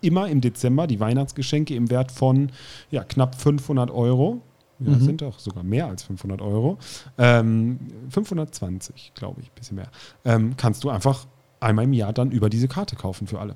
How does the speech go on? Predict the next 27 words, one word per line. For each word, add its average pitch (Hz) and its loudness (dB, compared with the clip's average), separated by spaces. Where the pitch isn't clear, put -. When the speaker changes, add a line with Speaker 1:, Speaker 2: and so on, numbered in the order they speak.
Speaker 1:
Also 101 -2
du 101 0
musst 104 -2
ja 98 -4
dann 92 -2
ganz 101 -2
viele - -2
Gutscheine 151 4
kaufen, 165 4
Speaker 2:
<laughs> 147 6
Speaker 1:
aber 120 8
Speaker 2:
Quasi. 135 4
Speaker 1:
damit 113 6
kannst 151 4
du 165 4
dann 156 6
wieder 143 4
einkaufen 131 2
in 160 2
Online-Shops. 113 0
Das 101 -4
finde 120 4
ich 127 2
eigentlich 117 0
ein 110 -2
mega 110 4
Prinzip. 131 2